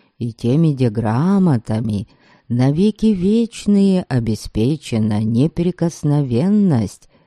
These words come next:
скита Улангерского. И что было с пашихонскими, гарицкими и чухломскими барами,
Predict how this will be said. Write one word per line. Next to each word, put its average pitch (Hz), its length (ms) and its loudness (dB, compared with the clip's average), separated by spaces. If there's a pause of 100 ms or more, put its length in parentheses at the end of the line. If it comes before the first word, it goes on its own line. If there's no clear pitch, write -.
скита 113 580 -4
Улангерского. 113 1500 -4 (960)
И 160 180 -2
что 214 460 0
было 131 520 2
с - 160 -14
пашихонскими, 147 1300 2
гарицкими 151 1120 0
и 101 60 -4
чухломскими 107 1300 -2 (460)
барами, 170 960 0